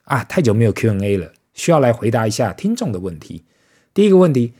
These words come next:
，“西恩大哥你好，从今年透过 YouTube 推荐才开始听给我一分钟，感觉你这个频道很不一样，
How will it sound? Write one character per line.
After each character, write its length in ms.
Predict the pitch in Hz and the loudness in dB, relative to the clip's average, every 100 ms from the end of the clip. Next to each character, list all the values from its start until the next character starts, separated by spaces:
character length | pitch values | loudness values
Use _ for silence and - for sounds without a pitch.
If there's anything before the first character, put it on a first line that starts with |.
| _ _ - | _ _ -2
，“西 160 | - | 2
恩 80 | 247 | 4
大 120 | 254 | 4
哥 120 | 220 | 4
你 120 | 226 202 | 4 4
好， 280 | 143 82 | 2 -2
从 200 | 85 110 | -4 -4
今 160 | 120 160 | -2 0
年 140 | 151 | 0
透 120 | 143 160 | 2 2
过 100 | 160 | 4
YouTube 360 | 175 196 208 | 2 0 -4
推 200 | 117 123 | -2 -2
荐 160 | 127 113 | 0 -2
才 100 | 101 | -4
开 160 | - | -4
始 80 | 117 | -6
听 220 | 80 117 | -6 -6
给 140 | 110 98 | -4 -2
我 100 | 98 | -2
一 40 | |
分 200 | 95 123 | -4 -4
钟， 200 | 123 139 139 _ _ - | -4 -6 -8 _ _ -2
感 220 | 127 127 | 0 2
觉 160 | 143 175 | 2 2
你 160 | 160 | 2
这 80 | 120 | 0
个 80 | 143 | 0
频 180 | 113 113 | 0 0
道 140 | 117 | -2
很 240 | - 82 | -4 -10
不 140 | 78 98 | -8 -6
一 140 | 85 | -6
样， 180 | 92 | -8